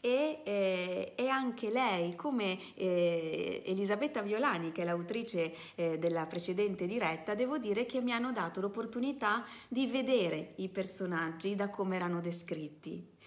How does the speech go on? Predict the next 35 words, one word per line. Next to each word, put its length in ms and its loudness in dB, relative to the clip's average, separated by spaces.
Pensate 560 4
che 180 2
adesso 280 4
vi 100 0
dico 220 2
una 160 4
cosa 260 6
che 100 0
sembra 340 2
folle, 520 -2
ma 120 6
pensate 460 4
che 100 0
addirittura 1000 0
<laughs> 580 4
la 80 2
settimana 520 6
scorsa 800 4
ero 240 6
in 200 4
centro 920 0
e 720 0
mi 80 -2
è 60 -2
passata 480 0
vicino 400 0
una 160 0
persona 720 0
e 80 0
ho 60 0
pensato 460 -2
che 100 0
potesse 440 -2
essere 400 0
Giovanna. 640 -4